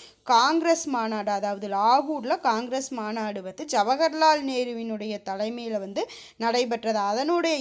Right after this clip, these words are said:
இலக்கு என்ன அப்படின்னா வந்து முழுமையான சுதந்திரம் அப்படிங்கிறது தான் வந்து அதனுடைய இலக்கா இருந்தது. இதனால வந்து அவங்க என்ன பண்ணாங்க அப்படின்னா வட்டமேசை மாநாடு புறக்கணிச்சுட்டு சட்ட மறுப்பு இயக்கத்தை வந்து தொடங்கினாங்க.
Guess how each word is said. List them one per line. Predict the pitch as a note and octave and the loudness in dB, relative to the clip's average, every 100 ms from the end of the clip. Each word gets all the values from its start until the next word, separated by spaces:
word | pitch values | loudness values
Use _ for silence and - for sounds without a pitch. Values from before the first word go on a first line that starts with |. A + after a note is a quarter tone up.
| A#3 | -2
இலக்கு | B3 D#4 E4 F#4 D#4 | 2 2 4 0 -2
என்ன | A#3+ A#3+ | -2 -4
அப்படின்னா | A3 F#3 G3 G#3 F#3+ | -6 -6 -8 -6 -8
வந்து | G3 A4 | -6 -2
முழுமையான | F#4+ F4 G#4 G4+ F#4+ F#4 F4+ | 2 2 4 4 4 4 0
சுதந்திரம் | E4 C4+ B3+ A#3 A3+ A3 | -2 -4 -4 -2 -2 -2
அப்படிங்கிறது | G3+ G3+ A3 G#3 G#3 G3 | -4 -6 -6 -4 -6 -4
தான் | G#3+ G3 | -4 -4
வந்து | A3 F4 | -2 0
அதனுடைய | B3+ A3 G3+ A3 | 0 -2 -6 -8
இலக்கா | A#3+ G3+ G3 - G#3+ | -8 -8 -6 -6 -6
இருந்தது. | G3+ F#3 F#3+ F3 G3 - - - - | -6 -12 -14 -12 -14 -14 -20 -16 -8
இதனால | A#3+ D4 D#4 D#4+ D#4+ | 0 2 6 6 6
வந்து | C4+ C#4 | 2 -2
அவங்க | B3+ | -2
என்ன | A#3 C4 | -4 -4
பண்ணாங்க | C4 A3+ A3 A3 | -4 -6 -4 -4
அப்படின்னா | G3+ G3 C#4 | -6 -6 -4
வட்டமேசை | C4 A3 D#4+ D#4+ D#4 D#4 | -4 2 4 4 2 0
மாநாடு | C4+ A#3+ A3+ A3 G#3 | -2 -2 -2 -4 -6
புறக்கணிச்சுட்டு | F#3+ A3 A#3+ B3 A3+ G#3+ G3+ G#4 D#5+ - _ | -6 -4 -4 -4 -8 -8 -4 0 0 -2 _
சட்ட | - C4+ C4+ | 0 2 2
மறுப்பு | G4 F#4+ F4+ C4+ C#4+ | 4 4 2 -4 -4
இயக்கத்தை | B3+ A#3 A#3 A3 | -2 -2 -4 -4
வந்து | G3+ G3 D4 | -4 -6 -6
தொடங்கினாங்க. | D4+ A#3 A3 G#3 F#3+ F3+ F3+ | -2 -2 -2 -4 -8 -10 -6